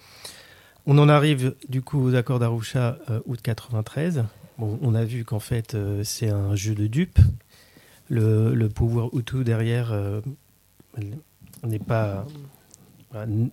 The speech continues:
non, non seulement n'est pas d'accord avec ce, avec ces, ces accords, mais en fait, euh, bah, met une politique déjà, euh, complètement inverse et une politique raciste qui mènera au génocide.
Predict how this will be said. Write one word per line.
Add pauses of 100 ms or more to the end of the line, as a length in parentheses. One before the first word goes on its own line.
non,
non
seulement
n'est
pas
d'accord
avec
ce,
avec
ces,
ces
accords,
mais
en
fait,
euh,
bah,
met
une
politique
déjà,
euh, (400)
complètement
inverse
et
une
politique
raciste
qui
mènera
au
génocide.